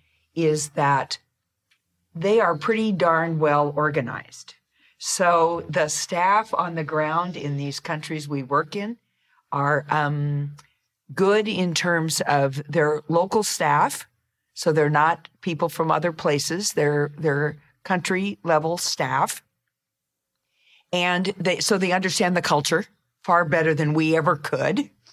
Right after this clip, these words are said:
And the staff is unbelievably skilled and have great community connections. So their projects are well defined. They actually have measurable,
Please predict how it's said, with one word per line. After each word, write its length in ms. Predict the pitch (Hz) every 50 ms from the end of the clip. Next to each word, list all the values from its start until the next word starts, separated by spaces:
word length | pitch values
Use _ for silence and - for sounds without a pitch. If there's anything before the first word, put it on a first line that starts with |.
| _ _ _ _ _ _ _ _ _ _ _ _ _ _ _ _
And 420 | - 202 196 196 196 202 196 202 - -
the 600 | 196 175 208 208 214 208 208 208 208 208 196 -
staff 560 | - - - - - 208 196 202 208 214 - -
is 300 | - 165 170 165 156 151 - -
unbelievably 1120 | 190 208 208 208 190 160 180 170 170 170 180 185 180 156 160 156 143 151 156 147 143 139
skilled 760 | 135 - - - - 180 160 143 139 139 151 180 226 233 - - _ _ _ _ _ _ _ _ _ _ _ _ _ _ -
and 320 | - 156 156 156 160 156 - - -
have 340 | 139 143 151 143 147 160
great 480 | - - 156 147 156 170 180 196 208 - - _ -
community 580 | - - 180 170 165 165 160 160 151 147 151 143
connections. 840 | 143 - 156 135 135 135 131 - - - 143 139 151 - - - - _ _ _ _ _ _ _ _ _ _ _ -
So 640 | - - - - 196 185 175 170 175 180 180 - - -
their 300 | 175 185 185 196 202 208
projects 600 | - - - 202 214 226 208 240 214 - - -
are 100 | 151 147
well 320 | 147 147 160 160 175 190
defined. 800 | 196 214 196 - - 208 185 185 185 190 202 220 226 220 226 202 _ - _ _ _ _ -
They 180 | 160 156 151
actually 540 | 135 156 165 175 - - 190 175 185 185 180
have 360 | 170 180 160 147 151 147 143
measurable, 1000 | 143 143 156 156 160 170 165 - 180 170 175 156 139 170 156 160 165 165 175 -